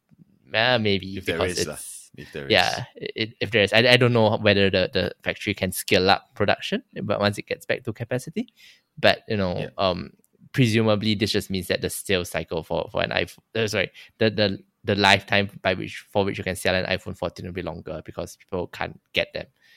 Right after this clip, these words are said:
Speaker 1: It's like how people still can't get P S fives or, you know, Xbox, and, and then demand for those are still high, right?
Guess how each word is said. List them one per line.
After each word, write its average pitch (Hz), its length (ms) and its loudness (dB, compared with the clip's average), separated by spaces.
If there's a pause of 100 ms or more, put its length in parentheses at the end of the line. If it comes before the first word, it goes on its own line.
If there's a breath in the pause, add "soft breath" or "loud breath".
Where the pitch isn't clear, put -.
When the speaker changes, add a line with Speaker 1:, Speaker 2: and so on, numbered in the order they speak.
(140 soft breath)
Speaker 1:
It's 98 100 -4
like 101 100 2
how 101 100 2
people 101 340 0
still 107 180 -4
can't 101 180 -6
get 95 200 -2
P 90 120 -6
S 82 160 -6
fives - 320 -6
or, - 220 -6
you - 60 -6
know, - 220 -6
Xbox, - 440 -10
and, 87 180 -8
and 85 140 -6
then 87 260 -8 (240)
demand 92 320 -2
for - 80 -6
those 95 200 -8
are - 20 -16
still - 220 -10
high, - 180 -12 (460 soft breath)
right? 92 180 2